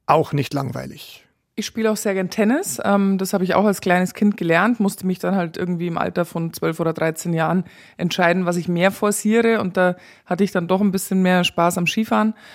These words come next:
Speaker 2: Aber ja, habe das Tennisspiel nie ganz aufgegeben. Als ich zweitausendfünf zweimal so schwer an den Knien verletzt war, konnte ich dann eine Zeit lang gar nicht mehr spielen leider.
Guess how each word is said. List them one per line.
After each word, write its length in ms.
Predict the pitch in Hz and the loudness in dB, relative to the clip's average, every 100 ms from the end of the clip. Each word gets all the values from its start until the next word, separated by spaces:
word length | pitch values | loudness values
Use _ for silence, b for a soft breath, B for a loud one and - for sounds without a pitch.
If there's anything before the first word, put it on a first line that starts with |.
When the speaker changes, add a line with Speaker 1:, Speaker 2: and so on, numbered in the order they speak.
| B | B
Speaker 2:
Aber 600 | - 185 175 180 180 175 - | 0 2 4 4 4 2 2
ja, 220 | 190 170 | 2 2
habe 100 | 170 | 0
das 120 | 185 | -6
Tennisspiel 420 | - 190 190 - 196 | -4 -2 -2 0 2
nie 200 | 208 185 | 2 2
ganz 260 | 185 190 | 0 0
aufgegeben. 640 | 180 190 - 196 202 202 196 | 0 0 -4 -6 -4 -2 -2
Als 160 | 175 | -2
ich 220 | 180 175 B B B | -4 -6 B B B
zweitausendfünf 760 | - 180 185 180 180 202 196 - | -4 -2 0 0 0 0 0 -4
zweimal 320 | 180 180 185 | -2 0 -2
so 100 | 175 | -4
schwer 320 | - 175 170 | -2 0 2
an 140 | 175 175 | 0 -2
den 100 | 170 | -2
Knien 260 | 214 214 | 0 0
verletzt 440 | 202 185 185 - 185 | 0 -2 -4 -4 -2
war, 100 | 180 | -2
konnte 240 | 180 175 | -2 -4
ich 100 | 175 | -4
dann 120 | 175 | -4
eine 100 | 170 | -4
Zeit 240 | - 175 165 | -4 -4 -2
lang 160 | 165 | -2
gar 160 | 151 175 | 0 2
nicht 160 | 214 | 4
mehr 120 | 208 202 | 2 0
spielen 320 | - 208 208 | -2 0 2
leider. 340 | 202 196 196 | 2 0 -2